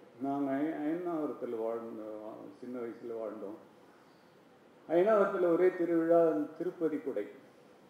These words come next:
திருப்பதி கொடை வந்து செப்டம்பர்ல வரும். அந்த திருப்பதி கொடையிலையும் ஒரு மித்து இருக்கு. ஆ, ஏழுமலையான் வந்து கடன் வாங்கியிருக்காரு கல்யாணத்துக்காக குபேரன்ட்ட.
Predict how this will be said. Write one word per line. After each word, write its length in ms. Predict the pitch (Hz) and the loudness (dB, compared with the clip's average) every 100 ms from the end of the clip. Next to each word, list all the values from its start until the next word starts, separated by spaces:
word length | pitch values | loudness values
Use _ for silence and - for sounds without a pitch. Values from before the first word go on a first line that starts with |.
| - - - - - - - - - - - - - - - - - | -20 -20 -20 -20 -20 -20 -20 -20 -20 -20 -20 -20 -20 -20 -20 -10 2
திருப்பதி 360 | 202 202 185 | 4 6 4
கொடை 260 | 175 170 165 | 4 4 4
வந்து 180 | 165 170 - | 4 0 -2
செப்டம்பர்ல 600 | 160 175 156 135 123 113 | -2 0 0 0 0 0
வரும். 400 | 113 117 - - - - - - | -2 -4 -12 -20 -20 -20 -20 -14
அந்த 160 | 151 165 | -6 -6
திருப்பதி 440 | 160 202 202 196 | 0 0 6 6
கொடையிலையும் 600 | 185 180 190 214 202 208 | 6 4 4 4 4 2
ஒரு 120 | 180 156 | 2 2
மித்து 280 | 160 160 | 0 0
இருக்கு. 340 | 170 135 127 117 - - - _ - - - - | 0 0 -2 -8 -10 -20 -20 _ -20 -20 -20 -10
ஆ, 340 | 151 156 147 143 | -4 0 2 4
ஏழுமலையான் 880 | 143 156 180 180 160 151 139 139 139 | 4 4 4 2 2 -2 -2 -6 -6
வந்து 500 | 131 135 147 135 123 120 110 110 - | -6 -2 0 0 -2 -6 -8 -10 -6
கடன் 280 | 135 147 143 | -4 0 -2
வாங்கியிருக்காரு 540 | 127 117 113 117 113 - | -2 -6 -8 -6 -6 -4
கல்யாணத்துக்காக 760 | 113 120 113 110 107 107 107 104 | -6 -6 -8 -10 -6 -6 -6 -6
குபேரன்ட்ட. 640 | 113 123 117 107 107 107 | -4 0 0 -2 -8 -8